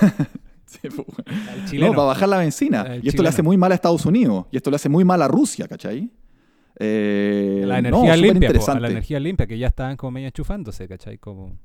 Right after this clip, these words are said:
Speaker 2: Porque las energías
Speaker 1: Me,
Speaker 2: limpias
Speaker 1: me
Speaker 2: son más
Speaker 1: gusta.
Speaker 2: caras, po, weón, ¿cachai?
Speaker 1: Sí, pues,
Speaker 2: A mí,
Speaker 1: lo
Speaker 2: bueno,
Speaker 1: son.
Speaker 2: bueno, siguiendo con mis comentarios semi-informados o derechamente poco informados, eh,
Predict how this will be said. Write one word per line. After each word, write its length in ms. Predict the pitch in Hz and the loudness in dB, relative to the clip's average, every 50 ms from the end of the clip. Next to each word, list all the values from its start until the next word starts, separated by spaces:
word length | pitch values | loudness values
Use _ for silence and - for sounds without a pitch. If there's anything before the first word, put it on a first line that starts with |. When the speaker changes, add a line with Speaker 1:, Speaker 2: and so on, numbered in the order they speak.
| _ - - _ _ _ _ _ _ _ _ _ _ _ _ _ _ _ _ _ _ _ | _ -20 -20 _ _ _ _ _ _ _ _ _ _ _ _ _ _ _ _ _ _ _
Speaker 2:
Porque 180 | - 107 110 | -14 -14 -10
las 140 | 104 104 107 | -8 -8 -8
energías 360 | 104 - - 139 135 131 131 | -8 -8 -4 -2 0 2 2
Speaker 1:
Me, 80 | 113 113 | 2 4
Speaker 2:
limpias 160 | 117 - 120 | 4 4 4
Speaker 1:
me 40 | 113 | 4
Speaker 2:
son 100 | 135 170 - | 4 4 4
más 80 | - | 2
Speaker 1:
gusta. 100 | - - | 2 2
Speaker 2:
caras, 200 | 220 214 - 101 - | 2 2 2 0 0
po, 80 | - 98 | -2 -2
weón, 240 | 92 95 92 90 - | -2 -8 -10 -12 -12
¿cachai? 320 | - 98 - - 151 165 _ _ _ _ _ - - - - - - - _ _ _ _ _ | -14 -12 -10 -10 -12 -12 _ _ _ _ _ -18 -16 -16 -16 -18 -20 -20 _ _ _ _ _
Speaker 1:
Sí, 140 | - - 233 | -6 -6 -6
pues, 140 | 226 196 - - _ - - - - - - | -6 -6 -12 -14 _ -20 -20 -20 -20 -16 -10
Speaker 2:
A 60 | - | -2
mí, 160 | - 196 247 | -2 0 0
Speaker 1:
lo 60 | 254 220 | 0 0
Speaker 2:
bueno, 120 | 208 208 | -2 -2
Speaker 1:
son. 60 | - - | 0 0
Speaker 2:
bueno, 300 | 202 196 156 123 - _ | 0 0 0 -2 -4 _
siguiendo 380 | - - - 135 156 165 180 185 | -14 -10 -8 -6 -6 -6 -6 -6
con 120 | 180 170 | -8 -6
mis 100 | 165 143 | -8 -8
comentarios 1160 | - - 135 127 117 _ - 151 151 156 156 151 147 143 139 135 131 127 123 123 120 117 113 101 - _ _ _ _ _ | -10 -10 -12 -12 -12 _ -10 -10 -8 -8 -8 -8 -8 -8 -8 -8 -8 -8 -8 -8 -8 -8 -10 -12 -14 _ _ _ _ _
semi-informados 880 | _ - - - 156 151 160 156 151 - - 127 127 131 131 135 135 135 - | _ -12 -6 -4 -4 -2 -2 -2 -4 -4 -4 -6 -6 -6 -8 -8 -8 -6 -6
o 60 | 123 | -4
derechamente 600 | 120 123 120 - 135 131 120 - 120 117 113 - _ _ _ _ _ _ - | -4 -4 -6 -6 -8 -8 -8 -10 -12 -12 -12 -14 _ _ _ _ _ _ -8
poco 200 | 143 127 113 123 | -8 -6 -6 -8
informados, 500 | 110 - 123 120 123 104 95 98 123 - - _ _ _ _ _ _ _ _ _ _ _ _ - - _ _ | -6 -6 -6 -6 -6 -8 -8 -10 -12 -14 -18 _ _ _ _ _ _ _ _ _ _ _ _ -20 -20 _ _
eh, 120 | - 127 | -6 -6